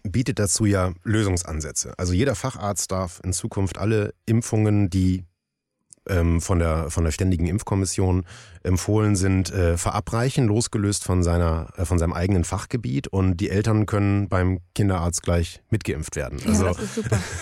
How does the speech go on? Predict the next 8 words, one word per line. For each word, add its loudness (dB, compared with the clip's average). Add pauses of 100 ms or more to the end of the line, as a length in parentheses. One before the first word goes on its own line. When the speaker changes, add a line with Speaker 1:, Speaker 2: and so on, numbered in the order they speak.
(160)
Speaker 1:
<laughs> 0
das -2
ist 0
so -2
das 0
Family 2
Pack. -2 (380)
Ähm, 2